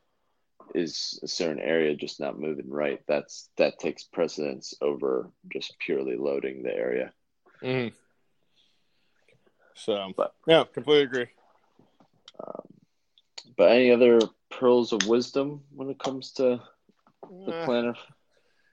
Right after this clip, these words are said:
Speaker 2: no, I, th-, I think we, we covered it. Uh, I know we kinda went on enough tangents there. And,
Speaker 1: A lot.
Speaker 2: uh, we'll, we'll cut this one short for our listeners' ears,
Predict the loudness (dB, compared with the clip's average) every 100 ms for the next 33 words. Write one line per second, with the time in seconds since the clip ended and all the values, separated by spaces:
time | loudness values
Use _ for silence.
0 | _ _ -6 2 6 6 4 -4 -4 -4
1 | -4 -4 -6 -10 -14 -10 -4 -4 -4 -6
2 | -6 -8 -14 -10 -10 -10 -10 -12 -10 -10
3 | -10 -10 -10 -10 -10 -10 -12 -12 -16 -12
4 | -8 -8 -8 -14 -18 -10 -6 -6 -8 _
5 | _ _ -20 -16 -14 -14 -16 -16 -16 -12
6 | -10 -12 -16 _ _ -14 -12 -14 -18 -12
7 | -12 -10 -4 -4 -4 -6 -6 -6 -6 -8
8 | -8 -8 -8 -8 -6 -4 -6